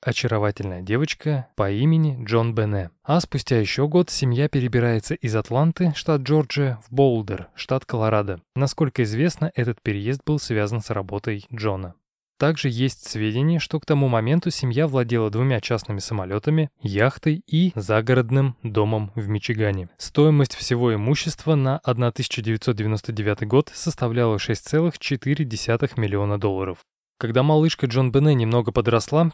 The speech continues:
Пэтси решила, что та должна пойти по ее стопам. И с раннего возраста начать участвовать в детских конкурсах красоты.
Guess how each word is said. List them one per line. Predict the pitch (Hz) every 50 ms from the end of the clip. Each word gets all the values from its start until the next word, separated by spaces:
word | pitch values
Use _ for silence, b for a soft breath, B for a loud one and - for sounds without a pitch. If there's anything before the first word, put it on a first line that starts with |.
| _
Пэтси | - 120 135 165 - - 175
решила, | 170 180 165 - - 165 170 170
что | - - - 120
та | - - 117 113
должна | 107 143 143 147 135 147 160 151
пойти | - 123 104 101 - - 120
по | 113 - 120
ее | 101 98 98 101 98
стопам. | - - 107 - - 101 92 87 87 _
И | - 127 131 160
с | 156 - -
раннего | 117 110 107 104 98 98 95
возраста | 92 90 104 120 139 160 165 160 - - 175
начать | 175 180 165 139 - - 120 127 - - -
участвовать | 117 - - - 110 113 - - 135 135 135 - 107
в | 110
детских | 98 107 110 113 - - - 127 - -
конкурсах | - 123 107 101 - 110 101 - - 113 -
красоты. | - - 117 - - 120 - - 113 101 90